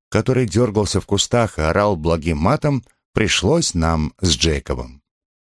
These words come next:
Однако я еще не успел ничего придумать, как вдруг Джейкоб словно очнулся от спячки. На сей раз события не застали его врасплох. Боюсь, правда, что его поступок был продиктован вовсе не сочувствием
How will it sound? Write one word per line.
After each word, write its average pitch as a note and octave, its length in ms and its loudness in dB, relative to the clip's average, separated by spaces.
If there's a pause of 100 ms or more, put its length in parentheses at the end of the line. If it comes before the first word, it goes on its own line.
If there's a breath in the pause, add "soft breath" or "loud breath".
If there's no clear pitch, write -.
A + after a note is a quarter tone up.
(280)
Однако F#2 400 -2
я F2 120 2
еще F2 200 0
не F2+ 100 2
успел F2+ 360 0
ничего E2 400 0
придумать, F2+ 640 -2 (340)
как F#2 180 0
вдруг B2+ 360 0
Джейкоб C3+ 440 0
словно G#2 440 0
очнулся G#2 680 0
от G#2+ 100 -4
спячки. - 580 -4 (400)
На F2 140 0
сей B2+ 260 2
раз E2 220 -2
события A#2+ 600 0
не A2 140 2
застали A2+ 480 0
его D#2+ 240 0
врасплох. F#2 640 -2 (320)
Боюсь, D#3+ 380 2
правда, B2+ 380 0
что - 180 0
его G2 200 2
поступок F#2+ 560 -2
был F2+ 200 2
продиктован G2 600 0
вовсе F2+ 320 0
не F2+ 120 2
сочувствием F2+ 720 0